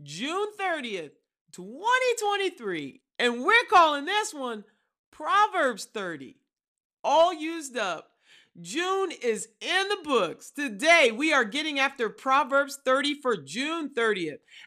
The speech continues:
And a bonus read today, family. Proverbs thirty-one, also known as the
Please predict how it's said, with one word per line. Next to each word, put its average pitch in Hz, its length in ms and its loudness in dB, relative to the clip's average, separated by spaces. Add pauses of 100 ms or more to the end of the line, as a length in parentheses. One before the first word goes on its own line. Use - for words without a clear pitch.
(140)
And 427 240 6
a 440 100 6 (280)
bonus 392 500 4
read 330 300 -4
today, 277 380 2
family. 247 640 -4 (260)
Proverbs 311 600 2
thirty-one, 294 800 -2 (400)
also 440 360 4
known 233 340 0
as 202 460 -2
the 220 180 -2